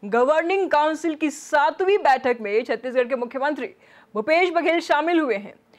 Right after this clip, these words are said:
इस दौरान मुख्यमंत्री ने बैठक से संबंधित एजेंडा बिंदुओं के अतिरिक्त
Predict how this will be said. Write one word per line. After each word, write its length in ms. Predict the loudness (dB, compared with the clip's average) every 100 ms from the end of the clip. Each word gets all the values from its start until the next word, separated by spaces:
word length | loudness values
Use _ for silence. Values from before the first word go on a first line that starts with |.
| _ _ -4
इस 80 |
दौरान 320 | 2 4 2 2
मुख्यमंत्री 500 | -2 0 0 0 0
ने 100 | 0
बैठक 460 | 2 2 2 0
से 220 | 0 -2
संबंधित 520 | 0 -2 0 -2 -2 0
एजेंडा 680 | 0 0 0 0 2 2 2
बिंदुओं 540 | 0 -2 0 0 0
के 300 | 0 -2 0
अतिरिक्त 540 | 2 0 0 -2 -2